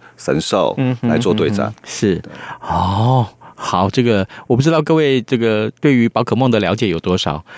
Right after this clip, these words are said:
Speaker 2: 如果今天呢，因为，啊，这个黄大哥的分享，让你觉得，诶，我可以来玩玩看哦。哦，但是呢，这个，呃，我又觉得我希望赶快啊，呃，玩的过程就赶快来体现，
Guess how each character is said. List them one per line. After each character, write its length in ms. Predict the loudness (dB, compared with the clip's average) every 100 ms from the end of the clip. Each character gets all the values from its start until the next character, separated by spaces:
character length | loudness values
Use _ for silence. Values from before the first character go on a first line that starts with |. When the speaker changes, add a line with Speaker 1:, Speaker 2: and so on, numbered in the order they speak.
| -2
Speaker 2:
如 100 | 2
果 80 | 4
今 160 | 4 2
天 120 | 2
呢， 140 | 0
因 300 | 0 2 2
为， 340 | 2 2 -2 -4
啊， 240 | -4 -2 -2
这 120 | 0
个 260 | 0 -2 -4
黄 140 | -2 0
大 120 | 0
哥 160 | 0
的 180 | 0 0
分 280 | 0 2 2
享， 240 | 2 -4 -2
让 140 | 0
你 60 | 0
觉 120 | 0
得， 100 | 0 0
诶， 320 | 0 0 0 -4 -20 -16 -4
我 120 | -2
可 140 | 2
以 60 | 2
来 160 | 2
玩 180 | 2 4
玩 160 | 6 4
看 300 | 2 2 2
哦。 280 | 2 0 -2 _ -20 -20 -6
哦， 220 | -2 0
但 140 | 0 0
是 200 | 2 0
呢， 180 | 2 0
这 100 | 0
个， 320 | 2 0 -2 -6 -10
呃， 340 | -2 0 2 2 0 0
我 260 | 0 0 2
又 100 | 4
觉 140 | 2
得 140 | 2 2
我 160 | 2
希 180 | 0 0
望 160 | 2 2 0
赶 180 | -4 -2
快 240 | 0 2 2
啊， 140 | 0 -4 -10 -6
呃， 160 | -2 0
玩 160 | 2
的 80 | 0
过 100 | 0
程 240 | 0 0 -2
就 120 | -2
赶 160 | -2
快 120 | -2 0
来 80 |
体 160 | 0 0
现， 240 | 0 0